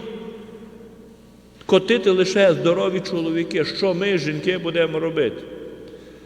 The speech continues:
Але вони йдуть, незважаючи на те, що логічно вони нічого не зроблять, вони йдуть. Оце бажання подяки Ісусові, вдячності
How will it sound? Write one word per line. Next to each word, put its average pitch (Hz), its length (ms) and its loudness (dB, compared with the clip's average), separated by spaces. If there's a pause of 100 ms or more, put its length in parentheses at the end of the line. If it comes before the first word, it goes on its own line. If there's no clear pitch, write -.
(960)
Але 180 240 0
вони 233 400 -4
йдуть, 233 540 -6
незважаючи 175 640 -2
на 160 360 0
те, 175 240 -2
що 156 180 -4
логічно 160 460 0
вони 156 180 -2
нічого 156 320 -2
не 147 120 -2
зроблять, 135 380 0
вони 165 300 0
йдуть. 135 300 -4 (1500)
Оце 170 200 0
бажання 175 420 2
подяки 170 520 2
Ісусові, 143 500 -2
вдячності 143 760 0